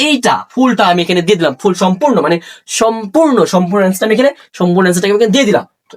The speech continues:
এইবার দেখো, আমি এই পঞ্চাশ হাজারকে আবার এই যে, এই যে পঞ্চাশ হাজার না, এই যে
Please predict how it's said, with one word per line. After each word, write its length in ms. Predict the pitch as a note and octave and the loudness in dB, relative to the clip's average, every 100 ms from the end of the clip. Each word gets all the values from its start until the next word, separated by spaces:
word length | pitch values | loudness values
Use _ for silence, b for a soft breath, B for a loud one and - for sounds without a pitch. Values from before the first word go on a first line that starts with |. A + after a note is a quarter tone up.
| - | -2
এইবার 260 | A#3+ A3 E3 | 2 2 0
দেখো, 180 | D#3+ A3 | 0 0
আমি 140 | A#3+ - | 0 -2
এই 180 | B3+ F4 - | -4 -4 -4
পঞ্চাশ 360 | A#3 A#3 A3+ C4+ | -2 0 0 -2
হাজারকে 300 | B3+ B3+ B3+ | 0 -2 -2
আবার 220 | B3 D4 - B B - | 0 0 -2 B B -2
এই 120 | C4+ | 0
যে, 100 | G#3+ | 0
এই 100 | G3 | -2
যে 100 | F3 F3 - | -4 -8 -8
পঞ্চাশ 280 | G3+ G#3 G3+ | -4 0 0
হাজার 140 | A3 | 2
না, 80 | C4 | 0
এই 100 | F#3 | 0
যে 100 | G3 | -4